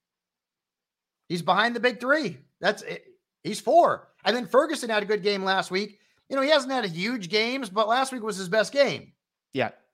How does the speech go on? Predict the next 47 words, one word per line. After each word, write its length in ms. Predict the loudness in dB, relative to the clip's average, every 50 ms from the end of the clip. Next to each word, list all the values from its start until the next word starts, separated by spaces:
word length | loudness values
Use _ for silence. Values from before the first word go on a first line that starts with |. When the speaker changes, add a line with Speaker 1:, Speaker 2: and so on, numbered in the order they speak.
| _ _
Speaker 1:
And 80 | -8 -6
the 60 | -4
Cowboys 340 | 4 4 4 6 4 2 -2
are 80 | -2
targeting 380 | -2 0 -2 0 -2 -2 -4 -4
him. 160 | -6 -10 -14 _ _ _ _ -14
That's 160 | -14 -14 -6
great. 320 | -2 0 0 0 -2 -6 -12 _ _ _ _ _ _ _ _ _ _ _ _ _ _ _ _ _
But 240 | 0 0 0 -4 -8
listen 320 | -8 -6 -6 -6 -4 -2
to 80 | -2 -2
who 120 | -2 -2
we're 120 | -4 -4 -4
talking 380 | -2 -2 -2 0 -2 -2 -6
about. 340 | -2 -2 -2 -2 -2 -4 -10 _ _ _ _ _ _ -14
Sam 340 | -8 -6 -4 -4 -2 -2
Laporta, 460 | -2 -4 -2 0 0 2 4 4 2 2
a 80 | 0 -2
rookie, 320 | 0 -2 -2 -2 -4 -6
where 140 | -6 -6 -2
typically 400 | -2 -2 -2 -2 -6 -6 -8 -4
tight 240 | 0 0 0 2 0
ends 160 | -4 -2 -4
don't 120 | -2 -2
make 160 | -2 -4 -4
an 80 | -4 -4
impact, 420 | -4 -2 2 2 2 2 2 0 -10 _ _ _
and 160 | 2 2 4 4
Jake 260 | 2 2 2 2 0
Ferguson, 520 | 0 0 0 0 -4 -6 -6 -12 -14 -18 _ _ _ _ _ _ _ _ _ _ _
who 120 | -2 0
nobody 320 | 0 0 0 0 0 -2
drafted 560 | 0 2 2 2 2 2 0 -2 -2 -2 -6 -12 _ _ _ _ _ _ _ _ _ 2
outside 360 | 2 2 4 4 4 4 4
of 60 | 2
the 80 | -2 -2
last 280 | 0 0 0 0 -4 -10 _ _ _ _
three 220 | -6 -6 -4 -2
rounds. 600 | 2 2 4 2 2 -2 -6 -12 -18 -20 -20 -20 _ _ _ _ _ _ _ _ _ _ _ _ _ _ _ _ _ _ _ _ _ -2
Tight 200 | 0 2 2 2
end's 180 | 2 0 -4
a 60 | -6
dumpster 500 | -8 -10 0 2 2 2 2 0 -6 -8
fire. 320 | -4 -4 -4 -4 -6 -8 -10 -8
And 120 | -8 -2
Kyle 260 | 2 2 4 4 2 2
Pitts, 340 | 0 -2 -2 -2 -4 -12